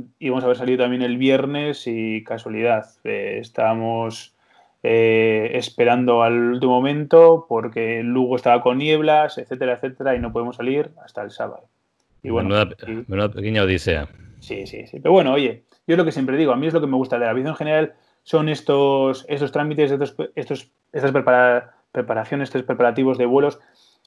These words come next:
Speaker 1: que son por lo que me encanta la aviación en general, porque no es tan sencillo como,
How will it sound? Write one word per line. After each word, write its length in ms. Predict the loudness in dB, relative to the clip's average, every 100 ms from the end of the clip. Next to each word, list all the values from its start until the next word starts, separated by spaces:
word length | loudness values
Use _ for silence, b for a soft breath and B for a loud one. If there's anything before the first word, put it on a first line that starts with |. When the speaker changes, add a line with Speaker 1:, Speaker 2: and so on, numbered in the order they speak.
| _
Speaker 1:
que 120 | -8
son 120 | -4 0
por 80 | 0
lo 40 |
que 80 | 0
me 80 | -4
encanta 380 | -2 -2 0
la 80 | -2
aviación 380 | -4 -8 -10 -18
en 60 | -14
general, 360 | -2 0 0
porque 180 | -6 -8
no 540 | -6 -4 -4 -2 0
es 140 | 0 0
tan 220 | -2 -2
sencillo 540 | -4 -6 -4 -2 0
como, 1200 | 0 -2 0 0 0 0 0 -2 -4 -6 -10 -18